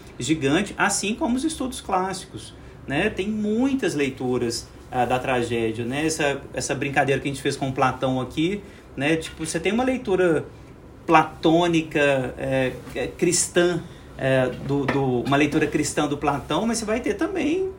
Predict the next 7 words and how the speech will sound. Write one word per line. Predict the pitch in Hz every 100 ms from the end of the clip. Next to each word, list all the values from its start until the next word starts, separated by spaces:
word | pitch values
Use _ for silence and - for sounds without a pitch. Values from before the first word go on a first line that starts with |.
| -
uma | 202 196
outra | 185 220 277 277
leitura | 226 196 - 180 233 220 175 147 - - - - -
super | - 196 233 - 233 190 147
dinâmica | 131 190 185 170 196 208 170
do | 160
Platão, | 147 156 135 135 135 147 185